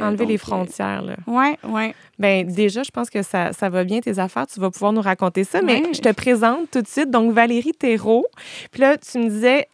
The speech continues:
Speaker 1: que, dans le fond, l'entreprise a un nouveau nom. Ça s'appelle
Speaker 2: Oui.
Speaker 1: Gen V.
Speaker 2: Exact.
Speaker 1: Puis comment tu te présentes, dans le fond, c'est quoi ton rôle dans l'entreprise ?
Speaker 2: Ouais. Euh, moi, je suis directrice marketing,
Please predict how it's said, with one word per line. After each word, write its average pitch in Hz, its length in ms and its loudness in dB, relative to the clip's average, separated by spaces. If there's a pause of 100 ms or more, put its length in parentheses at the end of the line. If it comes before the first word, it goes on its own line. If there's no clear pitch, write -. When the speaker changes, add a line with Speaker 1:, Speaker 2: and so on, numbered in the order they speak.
Speaker 1:
que, 196 160 0
dans 190 160 2
le 196 60 2
fond, 254 200 -4
l'entreprise 233 640 -2
a 214 40 2
un 190 80 2
nouveau 240 400 2
nom. 180 200 -2
Ça 202 160 -6
s'appelle 185 360 -2
Speaker 2:
Oui. 220 140 0
Speaker 1:
Gen 269 320 4
V. 185 320 0 (320)
Speaker 2:
Exact. 247 500 0
Speaker 1:
Puis 233 220 -4
comment 294 280 4
tu - 180 -10
te - 40 -20
présentes, 254 440 0
dans 262 80 0
le 233 40 0
fond, 285 140 -2
c'est 277 140 -2
quoi 262 140 0
ton 233 240 2
rôle 247 300 2
dans 226 140 2
l'entreprise ? 208 880 -4
Speaker 2:
Ouais. 240 140 -6 (400)
Euh, 220 120 0
moi, 226 120 -2
je - 60 -4
suis - 120 -10
directrice 233 540 -4
marketing, 233 540 -2